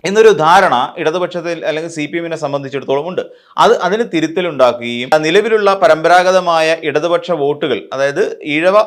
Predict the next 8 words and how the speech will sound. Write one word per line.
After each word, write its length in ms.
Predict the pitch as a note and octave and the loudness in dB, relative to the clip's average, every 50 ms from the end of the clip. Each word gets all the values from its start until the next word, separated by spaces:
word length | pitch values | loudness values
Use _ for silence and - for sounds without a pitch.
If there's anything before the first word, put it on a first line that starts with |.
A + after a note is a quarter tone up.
| - | 0
വോട്ടുകളെല്ലാം 640 | C#3+ C3+ C3 C3 D3+ D3 C#3+ C3+ B2+ C3 C3+ C#3+ D3+ C#3+ | -4 -6 -6 -4 -4 -4 -2 -2 -2 -2 -2 -4 -4 -6
കൃത്യമായി 580 | - B2 A#2+ - D3+ D3 C#3 C3 C3 C3+ C3 - - | -10 -12 -10 -10 -8 -6 -4 -4 -4 -6 -8 -10 -12
വീഴുക 500 | B2+ C3 C#3+ D3+ D3+ D#3+ D3+ D3+ - - | -10 -8 -6 -6 -4 -2 -2 -2 -2 -2
എന്നുള്ളതും 380 | C#3 C3 B2+ B2 B2+ B2 B2+ B2 | -6 -8 -8 -8 -8 -8 -8 -8
കൂടി 280 | B2 B2 C#3 D#3+ - - | -8 -6 -6 -8 -8 -10
ഇതിനകത്ത് 420 | C#3 C3 C3 B2+ B2+ B2 B2+ B2 B2 | -10 -8 -6 -6 -4 -6 -6 -8 -10
ലക്ഷ്യം 240 | A#2+ A#2+ - C3+ B2 | -10 -12 -12 -12 -12
വെച്ചിട്ടുണ്ട്. 400 | A#2 A2+ A2+ F#2+ G2+ F#2+ F2+ | -12 -14 -14 -16 -16 -16 -16